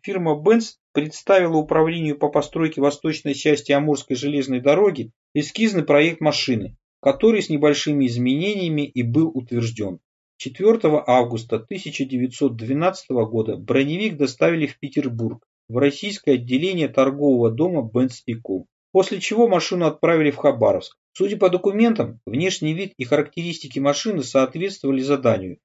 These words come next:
однако немецкая фирма не полностью выполнила поставленные условия. Так, броневик не имел боевой вращающейся башни, а грузошины были меньшего диаметра, за что с исполнителя удержали тысяча двести три рубля.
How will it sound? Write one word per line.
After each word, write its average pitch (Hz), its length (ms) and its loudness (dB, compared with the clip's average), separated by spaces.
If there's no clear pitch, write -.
однако 185 380 2
немецкая 170 560 0
фирма 147 440 0
не 135 160 -2
полностью 160 520 0
выполнила 135 500 0
поставленные 131 680 0
условия. 110 500 -4
Так, 220 280 2
броневик 160 580 0
не 151 160 -2
имел 156 220 2
боевой 143 460 2
вращающейся 135 840 0
башни, 147 500 0
а 139 100 2
грузошины 165 680 2
были 135 280 2
меньшего 147 520 2
диаметра, 113 640 0
за 143 240 4
что 233 260 0
с - 80 -4
исполнителя 147 640 -2
удержали 120 680 0
тысяча - 380 -8
двести 113 360 -6
три 120 200 -6
рубля. 113 460 -4